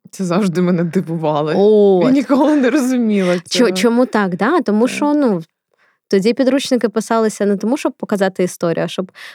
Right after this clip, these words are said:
Speaker 2: тобі нав'язати певну думку. Так само, ну, з, з, з принципом, насправді, того, щоб діти мали інформацію з перших вуст, це не просто подивитись документалку,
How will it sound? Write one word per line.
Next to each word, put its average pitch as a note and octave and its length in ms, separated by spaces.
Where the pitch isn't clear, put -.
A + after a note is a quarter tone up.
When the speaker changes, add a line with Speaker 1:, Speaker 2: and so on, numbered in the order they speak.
Speaker 2:
тобі F#3 160
нав'язати F#3+ 460
певну F#3+ 320
думку. F3 320
Так G3 200
само, B3 600
ну, G3+ 280
з, G#3+ 60
з, - 260
з - 40
принципом, B3 680
насправді, G#3 440
того, A3 340
щоб - 320
діти A#3 300
мали G#3+ 300
інформацію G#3 520
з - 80
перших - 480
вуст, D#4 280
це B3 120
не B3 80
просто E4 340
подивитись G3+ 500
документалку, F#3+ 840